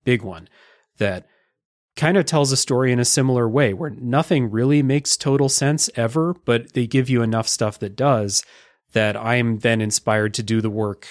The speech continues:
uh, on my part. You guys are right, though. It is told in a extremely nonlinear,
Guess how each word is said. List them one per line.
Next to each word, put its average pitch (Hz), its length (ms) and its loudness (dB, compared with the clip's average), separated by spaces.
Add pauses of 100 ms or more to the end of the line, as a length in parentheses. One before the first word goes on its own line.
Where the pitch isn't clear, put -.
(140)
uh, 95 320 -12
on 110 160 -4
my 101 200 -6
part. - 340 -14 (500)
You 151 120 0
guys 185 260 4
are 165 160 4
right, 160 300 2
though. 104 180 0
It 104 120 0
is 131 200 2
told 135 540 2 (180)
in 117 220 2
a 110 360 -2 (520)
extremely 135 680 2
nonlinear, 127 1000 0